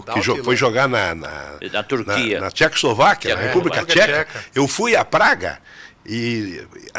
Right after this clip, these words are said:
Speaker 1: na Ponte Carlos, lá famosa, em, em Praga, e tinha uma loja de material esportivo. Eu digo, pô, vou ver aqui material esportivo, né, dos clubes de Praga. Não deu outra. Tá lá o, o
Speaker 2: Camisa do Adalto.
Speaker 1: o, o do time da, de Praga, Adalto. Eu digo, o rapaz foi longe demais.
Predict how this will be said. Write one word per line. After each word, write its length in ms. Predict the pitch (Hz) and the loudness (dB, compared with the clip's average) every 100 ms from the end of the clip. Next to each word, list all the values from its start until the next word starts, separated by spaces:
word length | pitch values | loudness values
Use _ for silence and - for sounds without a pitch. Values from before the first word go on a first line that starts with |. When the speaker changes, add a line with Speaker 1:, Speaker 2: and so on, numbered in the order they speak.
| 101 | -2
Speaker 1:
na 140 | 147 | -2
Ponte 320 | - 233 - | 2 2 2
Carlos, 560 | - 139 170 110 78 76 | 2 4 4 2 -4 -6
lá 120 | 98 | -6
famosa, 640 | - 71 104 135 95 76 | -6 -2 4 4 4 -2
em, 560 | 76 73 73 73 71 78 | -10 -12 -16 -16 -18 -18
em 40 | 78 | -6
Praga, 420 | 98 127 123 78 - - - - - | 0 2 0 -6 -18 -20 -20 -20 -10
e 40 | |
tinha 160 | - 311 | -4 0
uma 120 | - | 4
loja 340 | 180 202 180 | 6 6 4
de 80 | 165 | 4
material 360 | 175 175 175 185 | 2 2 2 2
esportivo. 600 | - 240 - 180 143 92 | 0 -8 -8 -4 -4 -6
Eu 40 | |
digo, 120 | 131 | -8
pô, 160 | 165 381 | 0 2
vou 180 | 196 320 | 2 0
ver 140 | 196 | 0
aqui 180 | 269 277 | -4 -2
material 320 | 220 151 139 | -4 -2 -2
esportivo, 580 | 165 - 101 - 185 117 | -4 -6 -8 -6 -6 -6
né, 300 | 78 101 143 | -10 -6 -6
dos 340 | 90 80 95 - | -6 -8 -6 0
clubes 280 | 165 143 | 2 2
de 100 | 92 | 0
Praga. 360 | 98 117 127 - - - - - | -2 2 2 0 -8 -20 -20 -8
Não 160 | - 339 | -2 2
deu 200 | 381 320 | 4 6
outra. 460 | 480 - 92 80 - | 6 4 -2 -8 -2
Tá 160 | 175 | 2
lá 280 | 190 214 220 | 4 6 6
o, 540 | 220 123 87 73 76 87 | 6 2 -2 -6 -12 -8
o 40 | |
Speaker 2:
Camisa 300 | 143 147 165 | -4 -4 -2
do 80 | 151 | 0
Adalto. 420 | 143 147 135 - 113 | 4 4 2 -2 2
Speaker 1:
o, 280 | 135 131 | 6 6
o 60 | 117 | 6
do 160 | 107 117 | 4 0
time 380 | - 208 202 104 | 2 4 4 0
da, 180 | 87 | -2
de 120 | 85 101 | -6 -4
Praga, 420 | - 165 190 170 | 2 6 6 4
Adalto. 840 | 123 131 110 - 135 143 120 - | 2 4 4 4 6 8 6 2
Eu 60 | 98 | -4
digo, 220 | 92 104 | -4 -2
o 60 | 104 | 0
rapaz 420 | 110 92 110 110 | 0 0 0 0
foi 240 | - 101 | 0 -2
longe 340 | 90 110 98 92 | 2 2 0 -2
demais. 320 | 85 85 82 | -6 -6 -6